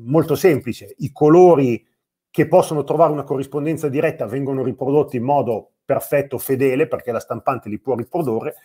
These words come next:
Svantaggio, eh, posso avere degli strappi nelle sfumature o posso avere una parte di colore che,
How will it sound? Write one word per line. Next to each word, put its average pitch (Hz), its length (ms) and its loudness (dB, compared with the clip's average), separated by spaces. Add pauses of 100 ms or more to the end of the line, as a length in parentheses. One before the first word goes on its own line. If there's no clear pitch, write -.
(340)
Svantaggio, 170 1120 2 (420)
eh, 156 360 4
posso 175 300 2
avere 185 300 4
degli 190 200 0
strappi 165 440 0
nelle 175 180 0
sfumature 165 800 -2
o 170 180 -2
posso 160 300 -2
avere 170 380 2
una 160 260 0
parte 156 380 0
di 139 100 -8
colore 156 640 2
che, 151 440 -6